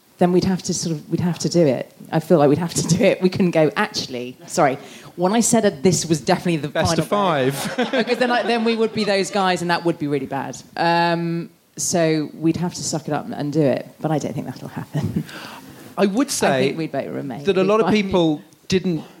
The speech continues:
Speaker 2: A lot of people after June twenty sixteen did not know what they were gonna do next, and it took quite a long time. And now the People's Vote campaign,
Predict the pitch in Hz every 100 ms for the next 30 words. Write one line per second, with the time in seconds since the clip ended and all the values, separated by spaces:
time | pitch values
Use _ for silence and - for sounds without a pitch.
0 | - _ - 180 208 190 180 160 160 165
1 | 170 - _ - 165 147 151 143 - 139
2 | 123 139 151 147 151 139 127 127 120 120
3 | 117 107 110 104 110 - - - 127 127
4 | 151 - 170 151 139 127 127 110 104 117
5 | 123 120 117 175 160 135 156 151 123 113
6 | 110 104 107